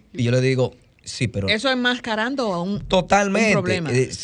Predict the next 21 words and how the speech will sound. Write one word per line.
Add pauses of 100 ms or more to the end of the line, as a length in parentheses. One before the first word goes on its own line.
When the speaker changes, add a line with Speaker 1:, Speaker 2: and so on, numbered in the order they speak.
(140)
Speaker 1:
eh,
totalmente,
pero
yo
le
puedo
decir,
"Ah,
bueno,
es
un
gordito
feliz". (640)
Ahora, (300)
quizá
tú
no
veas
un
gordito
saludable.